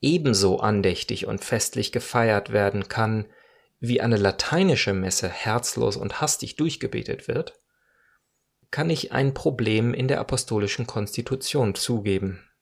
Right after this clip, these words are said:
Wie wir gleich bei der Kapitelzusammenfassung sehen werden, sind die Richtlinien zur Änderung sehr vernünftig und echt katholisch. Sie betonen, dass Eindrücke von außen das Kirchenleben bereichern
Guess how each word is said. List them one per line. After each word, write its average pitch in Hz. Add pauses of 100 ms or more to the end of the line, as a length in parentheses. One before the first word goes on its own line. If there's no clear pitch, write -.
(1200)
Wie 147
wir 165
gleich 147
bei 151
der 139
Kapitelzusammenfassung 107
sehen 110
werden, 90
sind 110
die 110
Richtlinien 120
zur -
Änderung 107
sehr 98
vernünftig 104
und 139
echt -
katholisch. - (680)
Sie -
betonen, 110
dass - (320)
Eindrücke 117
von 104
außen 120
das 95
Kirchenleben 117
bereichern 107